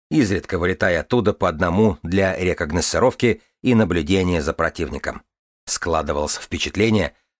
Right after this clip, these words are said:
что они ждут команды от своего начальства — не решаясь снова затевать бесперспективное сражение. И команда эта, наконец, поступила.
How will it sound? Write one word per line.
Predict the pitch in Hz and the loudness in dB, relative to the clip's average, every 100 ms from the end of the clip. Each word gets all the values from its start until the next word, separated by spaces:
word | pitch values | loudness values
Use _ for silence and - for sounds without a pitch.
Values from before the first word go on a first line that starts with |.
| _ | _
что | - - | -4 0
они | 98 113 | 2 2
ждут | 113 82 123 | 0 0 0
команды | - 113 101 117 117 113 | 2 0 2 2 2 0
от | - | 0
своего | - 110 101 107 | 0 0 2 2
начальства — | 104 - 76 69 - 73 71 _ _ _ | 0 0 -2 -2 -4 -6 -6 _ _ _
не | 95 107 | 2 4
решаясь | 113 113 - 139 87 76 | 4 2 0 0 0 -2
снова | - - 117 92 98 | -2 2 2 2 0
затевать | 104 117 139 110 107 | -2 0 2 2 0
бесперспективное | 87 110 - 120 - - 113 - 107 92 95 | -2 -4 -2 -4 -2 -4 -4 0 0 2 0
сражение. | - 92 82 69 67 65 - _ _ _ - | 0 -2 -2 -6 -6 -10 -12 _ _ _ -4
И | 92 | -4
команда | - 98 85 76 82 95 | -2 -2 0 -2 -2 0
эта, | 107 107 - 117 | 2 0 0 2
наконец, | 120 120 123 107 95 - | 2 2 0 0 -2 -2
поступила. | - 101 - - 101 - 117 78 69 67 | -4 -2 -2 -2 -4 -2 -2 0 -2 -4